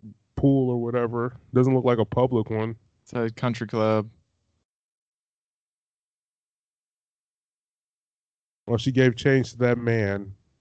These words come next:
Speaker 2: Come on, this could have been a Tony Todd cameo as the homeless dude.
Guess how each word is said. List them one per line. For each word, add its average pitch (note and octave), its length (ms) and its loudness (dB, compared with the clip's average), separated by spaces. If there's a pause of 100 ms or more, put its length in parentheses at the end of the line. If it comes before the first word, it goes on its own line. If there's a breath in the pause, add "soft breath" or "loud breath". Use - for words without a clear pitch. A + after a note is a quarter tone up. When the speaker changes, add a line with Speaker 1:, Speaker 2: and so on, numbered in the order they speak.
(3000)
Speaker 2:
Come - 160 -2
on, B2+ 100 2
this C#3 120 -4
could D#3+ 100 -4
have C#3+ 60 -2
been C3 120 2
a A#2+ 60 2
Tony B2 320 0
Todd A2+ 300 0
cameo A2+ 560 0
as G#2 180 0
the G#2+ 100 0
homeless A2+ 440 2
dude. G#2 360 0